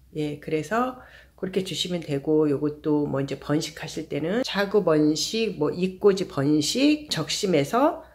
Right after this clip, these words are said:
삽목하는 그런 번식, 뭐 여러 가지 번식이 있습니다. 네, 미국 발-, 블루라이트는 그렇게 이제 키워주시면 될 거고요. 홍매화 한번 볼까요?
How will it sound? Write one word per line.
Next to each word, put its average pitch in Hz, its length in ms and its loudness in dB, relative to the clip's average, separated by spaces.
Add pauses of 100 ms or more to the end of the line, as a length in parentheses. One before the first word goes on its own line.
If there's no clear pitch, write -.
(120)
삽목하는 269 800 -2 (240)
그런 147 300 -2
번식, 147 800 -2
뭐 - 140 -8
여러 156 160 -2
가지 185 220 -4
번식이 160 440 -2
있습니다. 143 800 -6 (180)
네, 135 200 -6
미국 190 300 -4
발-, - 280 -4
블루라이트는 160 600 0
그렇게 156 320 -8
이제 143 160 -8
키워주시면 214 600 -2
될 127 180 -8
거고요. 165 760 0 (460)
홍매화 285 380 4
한번 185 200 -4
볼까요? - 260 4